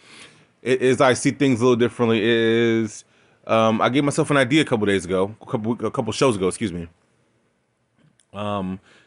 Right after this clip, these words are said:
as of this recording, it was a couple days ago. <laughs> But, um, I was thinking about bringing it back, and you guys have been asking me if I was gonna bring it back, and I honestly hadn't given it too much thought because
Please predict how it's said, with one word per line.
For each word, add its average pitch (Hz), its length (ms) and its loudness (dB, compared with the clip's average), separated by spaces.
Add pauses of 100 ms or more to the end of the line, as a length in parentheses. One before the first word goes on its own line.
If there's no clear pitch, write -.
(180)
as 120 140 2
of 120 80 0
this 117 120 -2
recording, 143 360 2
it - 20 2
was 104 80 0
a - 40 -14
couple 101 180 -2
days 90 180 -2
ago. - 180 -14 (240)
<laughs> 185 160 2 (400)
But, 117 320 0
um, 117 680 0 (1400)
I 127 80 0
was 123 200 0
thinking 160 200 0
about 147 180 2
bringing 147 240 2
it 147 80 0
back, 123 300 2 (260)
and 104 200 -6
you 113 40 0
guys 110 120 2
have 107 80 -6
been 104 100 0
asking 107 240 0
me 107 40 -2
if 101 60 -4
I 101 40 2
was 95 100 0
gonna 101 160 -4
bring 98 140 -2
it 82 80 -6
back, 90 260 -4
and 92 140 -8
I 110 160 4
honestly 117 280 0
hadn't 104 340 -2
given 104 200 -4
it 101 100 -6
too - 120 -12
much 101 160 -6
thought 107 260 0
because 107 380 -4